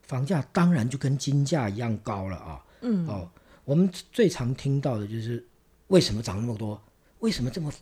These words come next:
Speaker 1: 暴涨成这样？你只提出疑问的时候，卖房屋的他会直接就告诉你说，因为土地取得成本很高啊，建地都已经几乎绝迹了啊，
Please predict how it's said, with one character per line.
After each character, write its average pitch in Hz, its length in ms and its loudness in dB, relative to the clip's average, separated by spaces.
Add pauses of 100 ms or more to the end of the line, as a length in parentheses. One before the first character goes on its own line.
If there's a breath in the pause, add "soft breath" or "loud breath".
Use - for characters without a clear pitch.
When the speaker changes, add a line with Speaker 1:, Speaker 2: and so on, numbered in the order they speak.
(120)
Speaker 1:
暴 156 160 -2
涨 113 180 -2
成 131 140 -2
这 180 100 -2
样？ 113 120 0 (320 soft breath)
你 120 100 -6
只 127 200 -8
提 135 200 -2
出 160 160 0
疑 117 160 -2
问 139 180 0
的 107 120 -4
时 120 160 -8
候， 110 180 -6 (320 soft breath)
卖 156 140 2
房 113 240 -4
屋 123 40 -4
的 120 120 -6
他 110 100 -6
会 131 100 -2
直 117 160 -10
接 120 140 -8
就 120 100 -8
告 104 200 -6
诉 104 120 -12
你 87 120 -6
说， 117 160 -10
因 165 100 0
为 185 120 2
土 104 520 -10
地 143 180 -4
取 101 220 -8
得 107 220 -4 (340)
成 123 160 -6
本 127 140 -4
很 110 280 -6
高 143 320 -4
啊， 135 240 -4 (360 loud breath)
建 170 260 2
地 175 160 0
都 180 160 2
已 127 60 2
经 170 240 2
几 185 260 -6
乎 196 120 -2
绝 131 300 2
迹 165 300 2
了 120 100 2
啊， 113 160 -6